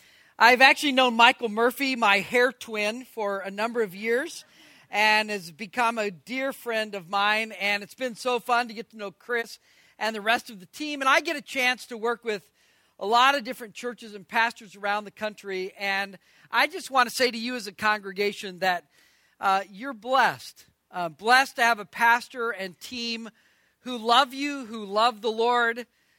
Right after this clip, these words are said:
who work hard, who want to serve you. And I can tell you that being a pastor in our generation is not easy. About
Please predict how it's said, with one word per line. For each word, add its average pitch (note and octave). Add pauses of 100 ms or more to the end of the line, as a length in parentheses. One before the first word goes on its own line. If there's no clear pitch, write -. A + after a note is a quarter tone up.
(180)
who G#3+
work A3+
hard, A#3
who G#3+
want A#3
to G3+
serve A3+
you. A#3
And G3+ (420)
I C#4
can B3+
tell F#3
you F#3 (500)
that A#3
being D4
a C4+
pastor A3+
in G#3
our G#3
generation G3+
is F#3+
not F#3
easy. D#3 (520)
About F3+